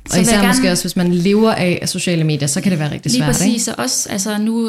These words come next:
Speaker 1: Refugium, det er jo slet ikke, øh, der er jo ikke nogen penge, øhm,
Speaker 2: Mm.
Speaker 1: i det nu, men, øhm, altså, det er noget, jeg rigtig godt kunne tænke mig at gøre til, øh, til en forretning. Det er sådan, øh,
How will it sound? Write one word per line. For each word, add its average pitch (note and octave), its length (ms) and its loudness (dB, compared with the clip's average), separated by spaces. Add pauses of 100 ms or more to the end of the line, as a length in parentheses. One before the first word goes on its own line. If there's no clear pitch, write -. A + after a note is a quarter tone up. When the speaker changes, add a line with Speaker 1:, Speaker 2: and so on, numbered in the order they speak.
Speaker 1:
Refugium, G3 400 -6
det G3+ 100 -8
er G#3 40 -8
jo G3 160 -6
slet G#3 180 -6
ikke, G3 360 -8
øh, F#3+ 80 -4
der A3 60 -6
er A3 40 -4
jo G3+ 40 -4
ikke G3+ 100 -8
nogen A3 160 0
penge, A#3 420 2 (280)
øhm, G3 220 4
Speaker 2:
Mm. F#3+ 160 8
Speaker 1:
i A3+ 80 2
det G3+ 120 -2
nu, C4 340 0
men, F#3+ 260 0
øhm, G3+ 400 -2
altså, G3 140 -4
det - 60 -6
er A3 40 -2
noget, G#3 160 -2
jeg G3+ 60 -10
rigtig G3+ 140 -6
godt G3 120 -4
kunne G3 80 -10
tænke G#3 120 -6
mig G#3 80 -4
at G3 40 -14
gøre F#3 180 -6
til, F#3+ 220 -8
øh, F3+ 460 -8 (640)
til - 140 -6
en F#3+ 60 2
forretning. F#3+ 540 -6
Det F#3+ 60 -4
er F#3+ 40 -2
sådan, F#3+ 280 -2
øh, F3 160 -10